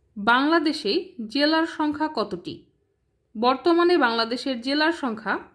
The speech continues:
পঁয়ষট্টিটি। যমুনা নদীর উপর নির্মিত বঙ্গবন্ধু সেতুর দৈর্ঘ্য কত? বঙ্গবন্ধু সেতুর দৈর্ঘ্য চার দশমিক আট কিলোমিটার। বাংলাদেশের প্রথম ইপিজেড কোথায় স্থাপিত হয়?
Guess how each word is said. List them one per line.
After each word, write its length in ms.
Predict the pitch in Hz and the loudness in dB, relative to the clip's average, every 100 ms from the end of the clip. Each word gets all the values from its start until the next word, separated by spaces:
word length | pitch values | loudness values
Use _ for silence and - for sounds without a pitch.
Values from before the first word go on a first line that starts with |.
| _ _ | _ _
পঁয়ষট্টিটি। 600 | 294 302 285 294 180 139 - _ _ _ _ _ _ _ _ _ _ 214 | -4 -2 -4 -4 -8 -10 -16 _ _ _ _ _ _ _ _ _ _ -16
যমুনা 500 | 208 277 302 349 381 | 2 4 6 4 4
নদীর 320 | 381 359 370 370 | 4 4 6 6
উপর 300 | 349 349 339 | 4 2 2
নির্মিত 500 | 269 247 233 214 175 311 - - 202 | 2 0 -2 -2 -2 -2 -6 -16 -2
বঙ্গবন্ধু 680 | 254 285 311 330 320 330 | 0 2 2 2 4 4
সেতুর 520 | 330 294 285 302 277 247 | 2 -2 0 -2 -2 0
দৈর্ঘ্য 440 | 269 294 294 339 | 0 0 0 0
কত? 240 | 226 - 143 - _ _ _ _ _ _ - | 0 -4 -8 -10 _ _ _ _ _ _ -8
বঙ্গবন্ধু 640 | 202 247 285 320 330 330 339 | 0 2 2 2 2 4 4
সেতুর 420 | 302 285 269 202 | 2 -2 -4 0
দৈর্ঘ্য 640 | 190 170 190 311 - _ _ - | 0 0 -2 -4 -6 _ _ 0
চার 280 | 277 277 | 0 2
দশমিক 440 | 294 294 302 294 294 - | -2 -2 -2 -2 -4 -4
আট 280 | 254 - - | -4 -4 -6
কিলোমিটার। 540 | 208 170 160 156 - - _ _ _ _ _ _ _ _ _ _ _ _ - | -6 -4 -6 -10 -12 -16 _ _ _ _ _ _ _ _ _ _ _ _ 0
বাংলাদেশের 680 | 247 285 339 339 349 349 339 | 4 4 4 2 2 2 0
প্রথম 460 | - 330 320 370 - | 0 -2 2 0 0
ইপিজেড 480 | 247 247 196 220 - - _ _ | -4 -6 -2 -2 -4 -12 _ _
কোথায় 400 | 311 330 370 302 | -6 0 2 0
স্থাপিত 400 | - - 226 202 | -2 -6 -6 -6
হয়? 300 | 190 170 - | -4 -4 -6